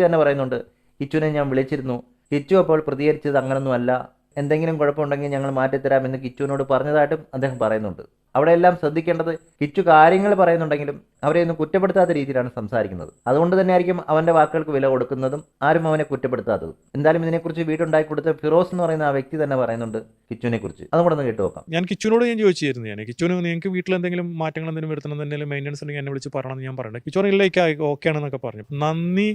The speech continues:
Speaker 2: പ്രകടിപ്പിച്ചില്ലെങ്കിലും നമുക്ക് കുഴപ്പമില്ല. തിരിച്ചു പോകുന്ന വഴിക്ക് കാലായിട്ട് ഒരു തൊഴി കിട്ടുമ്പോൾ ഉണ്ടാകുന്ന ഒരു വേദന ഉണ്ടല്ലോ, അത് അതിഭീകരമായ ഒരു, ഒരു ഫീലിംഗ് ആണത്.
Speaker 1: ആ പറയുന്നതിനോട് ഞാനും യോജിക്കുന്നുണ്ട്. കാരണം നന്ദി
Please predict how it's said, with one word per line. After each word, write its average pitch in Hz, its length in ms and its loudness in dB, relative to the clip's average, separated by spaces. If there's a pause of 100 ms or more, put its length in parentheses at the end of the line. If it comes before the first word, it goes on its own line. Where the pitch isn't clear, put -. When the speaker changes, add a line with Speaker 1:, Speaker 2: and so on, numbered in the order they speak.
(100)
Speaker 2:
പ്രകടിപ്പിച്ചില്ലെങ്കിലും 196 1120 2
നമുക്ക് 190 220 2
കുഴപ്പമില്ല. 156 300 4 (200)
തിരിച്ചു 196 260 -2
പോകുന്ന 214 360 8
വഴിക്ക് 226 280 0
കാലായിട്ട് 196 420 2
ഒരു 208 160 -2
തൊഴി 196 220 4 (340)
കിട്ടുമ്പോൾ 240 340 4
ഉണ്ടാകുന്ന 220 300 6
ഒരു 208 120 4
വേദന 170 220 6
ഉണ്ടല്ലോ, 113 200 -6 (480)
അത് 156 120 -2 (360)
അതിഭീകരമായ 175 560 0
ഒരു, 170 160 -2
ഒരു 165 120 -4 (160)
ഫീലിംഗ് 143 380 -4
ആണത്. 120 200 -8 (100)
Speaker 1:
ആ 165 40 2 (100)
പറയുന്നതിനോട് 165 500 2 (100)
ഞാനും 147 280 0
യോജിക്കുന്നുണ്ട്. 107 440 -4 (180)
കാരണം 151 240 4 (100)
നന്ദി 190 280 4